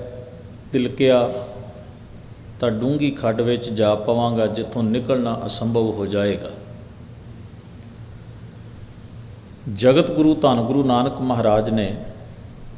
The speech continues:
ਆਪਣੇ ਮੁਬਾਰਕ ਸ਼ਬਦ ਵਿੱਚ ਇਹ ਉਦਾਹਰਣ ਦਿੱਤੀ ਹੈ।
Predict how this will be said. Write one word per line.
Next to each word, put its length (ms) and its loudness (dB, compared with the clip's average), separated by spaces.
ਆਪਣੇ 320 6
ਮੁਬਾਰਕ 560 6
ਸ਼ਬਦ 380 -2
ਵਿੱਚ 300 0
ਇਹ 120 4
ਉਦਾਹਰਣ 480 4
ਦਿੱਤੀ 380 0
ਹੈ। 120 -4